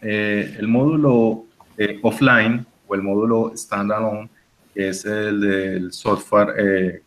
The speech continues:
que se instala directamente en el computador y no necesita internet, hemos, eh, tentado precisiones del noventa y cinco por ciento, es decir, de cien palabras que se,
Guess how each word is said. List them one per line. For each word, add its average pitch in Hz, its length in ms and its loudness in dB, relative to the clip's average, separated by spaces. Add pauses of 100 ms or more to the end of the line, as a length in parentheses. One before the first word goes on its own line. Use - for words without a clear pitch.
que - 40 -20
se - 140 -18
instala 101 580 2
directamente 98 540 -4
en 101 60 -4
el 98 100 -6
computador 101 500 -2
y 101 60 -4
no 95 160 -2
necesita 107 400 -6
internet, 113 480 0 (720)
hemos, 104 320 4
eh, 98 480 4 (100)
tentado 101 920 4
precisiones 104 560 0
del 110 160 2
noventa 98 360 -2
y 95 80 -6
cinco 98 380 -12
por 98 160 -10
ciento, 95 400 0
es 92 60 -10
decir, 98 240 -4
de 92 100 -10
cien 98 160 -10
palabras 117 420 6
que 101 120 -12
se, 95 260 -10